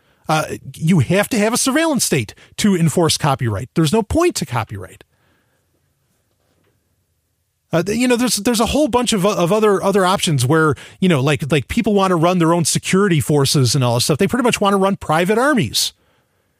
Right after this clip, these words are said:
And do you think that those private armies are eventually gonna turn into, like, you know, Hatfield and McCoys at some point? Absolutely. So I, you know,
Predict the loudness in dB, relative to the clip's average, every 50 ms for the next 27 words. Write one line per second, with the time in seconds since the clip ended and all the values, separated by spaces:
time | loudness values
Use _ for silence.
0 | _ _ _ _ -2 -2 0 0 0 -2 -2 -2 -2 -2 0 -2 -2 0 2 2
1 | 0 0 -2 -4 -4 -2 -2 -2 0 0 -2 -2 -2 -2 0 0 0 0 0 0
2 | 0 0 0 0 0 0 0 0 0 2 2 0 0 2 2 2 0 0 -2 -2
3 | -2 0 0 0 0 0 0 0 0 0 0 0 0 0 0 0 0 0 0 0
4 | -2 -4 -4 -4 -2 -2 -2 -2 -2 -2 -2 -2 -2 -2 -4 -4 -2 0 0 0
5 | 0 0 -2 -4 -6 -8 -14 _ _ _ _ _ _ _ _ _ _ _ _ _
6 | _ _ _ _ _ _ _ _ _ _ _ _ _ _ _ _ _ _ _ _
7 | _ _ _ _ _ _ _ _ _ _ _ _ _ _ _ _ _ _ _ _
8 | _ -4 -2 0 0 0 -2 -4 -6 -6 -8 -8 -6 -6 -4 -4 -4